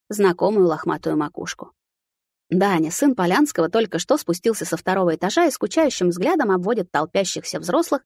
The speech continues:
пока не натыкается на меня. Его мальчишеское лицо озаряется улыбкой, и он, размахивая игровой приставкой, зажатой в руке, устремляется ко мне через весь честной народ.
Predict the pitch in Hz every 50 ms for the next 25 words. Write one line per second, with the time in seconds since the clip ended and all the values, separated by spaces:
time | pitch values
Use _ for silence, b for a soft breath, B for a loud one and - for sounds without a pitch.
0 | _ _ _ _ _ _ - 240 208 - 202 262 294 254 208 175 175 160 - -
1 | 156 160 165 - - 156 160 165 170 160 160 135 139 185 _ _ _ _ _ _
2 | - - 170 233 370 359 233 185 180 - 233 233 - 180 - - 165 160 160 170
3 | 170 - - - - - 240 185 175 170 165 170 170 165 160 - - - 165 160
4 | 202 311 330 - - 233 226 - - 240 294 381 370 277 208 202 202 226 254 240
5 | - 208 185 170 175 180 185 196 214 208 180 - 180 175 - - 339 330 - -
6 | 185 175 175 185 190 175 175 170 165 170 180 180 - 349 302 247 - - 226 240
7 | 285 339 320 262 - - 180 - 180 185 226 302 311 - - 175 170 156 160 170
8 | 247 - - 175 170 - 170 170 170 170 165 165 165 175